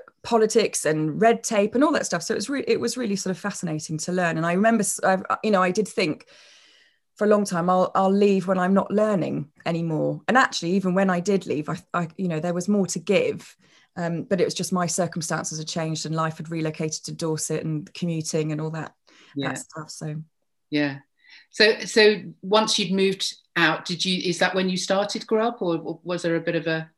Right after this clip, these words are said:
Speaker 2: w-, were you doing something else?
Speaker 1: I think for a while, I just, uh, Grub was a little bit of a side hustle. It didn't even really have a name. It didn't have a, it certainly didn't have a strategy.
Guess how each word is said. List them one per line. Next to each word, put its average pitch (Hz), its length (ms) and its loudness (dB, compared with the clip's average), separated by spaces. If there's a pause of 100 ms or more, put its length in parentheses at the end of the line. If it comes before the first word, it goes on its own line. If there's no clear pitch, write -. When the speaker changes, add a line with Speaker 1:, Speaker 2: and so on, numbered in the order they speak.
Speaker 2:
w-, 143 160 -10
were 160 100 -6
you 165 120 -2
doing 165 220 -4
something 170 340 -6
else? 185 400 -10 (320)
Speaker 1:
I 254 140 4
think 277 300 0
for 330 120 2
a 320 80 4
while, 294 560 2
I 214 220 6
just, 233 440 -2 (120)
uh, - 80 6
Grub 269 340 6
was 247 140 4
a 240 40 6
little 240 260 0
bit 220 120 4
of 208 80 4
a 208 60 2
side 226 580 2
hustle. 226 540 0
It 190 100 2
didn't 220 220 2
even 208 280 0
really 196 200 6
have 190 180 0
a 196 60 4
name. 208 360 6
It - 120 2
didn't 190 260 0
have 175 220 0
a, 170 140 2
it - 80 -6
certainly 196 280 2
didn't 180 220 -2
have 165 140 -2
a 165 40 0
strategy. 190 800 2